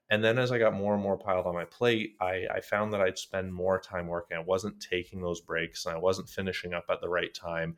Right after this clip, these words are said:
And I've realized this really recently, um, over the last kind of month or so. And I've made a real point to say, "I start at this time and I finish at this time." And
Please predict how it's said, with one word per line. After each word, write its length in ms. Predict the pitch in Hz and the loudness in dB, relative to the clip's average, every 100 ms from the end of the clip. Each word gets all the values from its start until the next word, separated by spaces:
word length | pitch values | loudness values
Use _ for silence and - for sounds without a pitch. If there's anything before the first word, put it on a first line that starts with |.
| - - - _ _ | -12 -20 -20 _ _
And 120 | 104 | 6
I've 160 | 101 92 | 8 8
realized 440 | 98 101 85 80 | 6 6 6 4
this 200 | 95 - | -4 -4
really 420 | 95 98 95 90 | -2 2 4 4
recently, 640 | 85 82 85 - - 90 90 | 2 0 -2 -6 -8 -8 -6
um, 340 | 90 85 82 | -4 -6 -4
over 200 | 85 92 | -2 2
the 40 | 90 | 2
last 260 | 87 - | 2 0
kind 100 | - | -4
of 60 | 85 | -4
month 280 | 82 82 - | -4 -4 -4
or 80 | 90 | -4
so. 420 | - 82 80 92 | -2 -2 -2 -2
And 260 | 98 90 90 | 2 2 2
I've 240 | 90 90 | 0 -2
made 340 | 90 92 98 101 | -4 -2 0 0
a 100 | 92 | 0
real 400 | 85 92 95 92 | -2 -2 0 0
point 460 | - 107 92 82 - _ _ _ | -2 0 2 0 -4 _ _ _
to 80 | - | -10
say, 240 | - 87 85 | -4 0 0
"I 120 | 87 | -2
start 360 | - - 85 90 | -4 -2 0 0
at 100 | 98 | -2
this 180 | 101 - | -4 -2
time 280 | 98 92 87 | 0 0 -2
and 100 | 82 | -8
I 100 | 87 | -10
finish 460 | - 95 90 95 | -10 -10 -8 -4
at 140 | 120 110 | -4 -2
this 200 | 90 - | -4 -4
time." 400 | - 82 92 113 - - _ _ | -4 -2 -2 -4 -14 -20 _ _
And 600 | 92 87 85 82 82 85 | 2 4 4 2 -2 -6